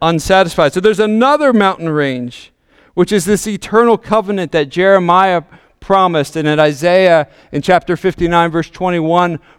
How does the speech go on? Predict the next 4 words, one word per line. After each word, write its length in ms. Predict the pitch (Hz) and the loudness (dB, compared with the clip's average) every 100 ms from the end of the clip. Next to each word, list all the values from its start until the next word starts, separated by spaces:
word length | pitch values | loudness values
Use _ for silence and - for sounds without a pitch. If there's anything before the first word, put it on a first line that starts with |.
| _ | _
promises 720 | - - 185 196 185 156 143 | -10 -2 2 2 0 -2 -2
that 180 | 160 156 | 0 0
really 460 | 170 208 202 190 170 _ | 2 4 4 2 -2 _
culminates 1000 | - - 214 214 196 165 151 147 - | -16 0 2 2 2 2 0 -4 -16